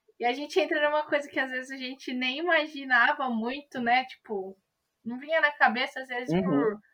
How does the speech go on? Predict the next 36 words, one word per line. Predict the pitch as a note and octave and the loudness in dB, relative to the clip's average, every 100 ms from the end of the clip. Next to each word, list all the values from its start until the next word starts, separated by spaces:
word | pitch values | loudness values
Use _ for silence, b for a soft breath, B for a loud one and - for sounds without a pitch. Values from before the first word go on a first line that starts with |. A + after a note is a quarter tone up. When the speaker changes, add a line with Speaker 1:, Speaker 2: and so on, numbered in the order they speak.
| _ _ | _ _
Speaker 1:
às | - A#3+ | 2 2
vezes, | C4+ C4+ | 2 -2
nem | D4 | -2
conhecer, | D#4+ D#4+ D#4 C#4+ - A3 C4+ | 2 0 0 -4 -6 -4 -4
né? | C4 A3+ C#4 - _ _ _ _ | -2 -4 -4 -10 _ _ _ _
E | A3+ | 0
aí, | A#3 A#3 A#3+ | 4 4 0
quando | - C4+ B3+ | -6 -6 -6
você | - D3+ | -2 2
Speaker 2:
Sim, | D#3 E3 | 2 0
Speaker 1:
entra, | F3 | -4
você | - B3+ | -2 0
Speaker 2:
sim. | B3+ | 2
Speaker 1:
acaba | A#3+ A3+ | 2 2
se | B3 - | -2 -8
identificando | B3 A#3+ B3 - B3 - A#3+ A3 A#3 | -8 -6 -8 -12 -16 -10 -6 -6 -4
total. | B3 B3 - A3 A3 | -6 -6 0 2 2
É | A3 | 2
bem | G#3 A#3 | -4 -4
legal. | D4 C4+ A3 G#3+ - _ _ _ _ _ _ _ _ _ _ _ _ - | -4 2 2 2 -4 _ _ _ _ _ _ _ _ _ _ _ _ -2
Speaker 2:
É, | C3+ C#3+ D3+ | 4 6 6
e, | C#3 C3 | 4 8
e | |
acaba | D3 D3 D3+ D3+ | 8 8 6 4
que, | - F#3 | 2 2
que | - | 4
o | E3+ | 6
LinkedIn, | E3+ F3 E3+ D3 | 6 6 4 6
ele | D#3 D#3+ | 4 4
me | F#3 | 4
trouxe | F#3 E3+ F3+ | 6 6 6
muito | E3 E3+ A3+ | 2 2 0
essa | A3 | -2
possibilidade, | - E3 - D3 C#3 B2 C3+ E3+ D3+ C3 | -2 -2 0 0 2 6 8 8 6 0
justamente | D3+ - E3 E3 E3+ | -4 0 2 0 4
porque, | F#3+ F#3+ - F3 E3 D#3 | 4 4 6 8 8 8